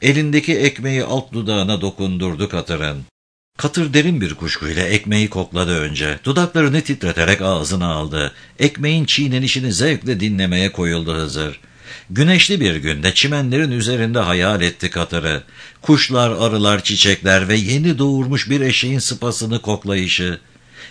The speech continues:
İçmesi için tastaki suyu burnuna değdirdi. Suyu kana kana içti katır. Perçemlerini okşadı.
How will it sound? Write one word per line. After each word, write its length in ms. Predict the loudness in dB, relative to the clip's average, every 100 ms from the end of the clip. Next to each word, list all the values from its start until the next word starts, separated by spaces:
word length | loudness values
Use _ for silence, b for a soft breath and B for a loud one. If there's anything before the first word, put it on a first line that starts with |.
| -2
İçmesi 460 | 0 4 2 2 0
için 240 | 0 0
tastaki 520 | 0 -2 0 -2 -2
suyu 380 | 0 0 0 0
burnuna 420 | -2 -2 0 0
değdirdi. 640 | 0 -2 -2 -4 -2 -4 -6 b b
Suyu 360 | -2 2 2 2
kana 280 | 0 0 0
kana 220 | 0 0
içti 340 | 0 0 -2
katır. 480 | -2 -4 -4 -6 -8 -16 -2
Perçemlerini 760 | 0 2 2 2 0 0 0
okşadı. 680 | 0 -2 -2 -2 -2 -6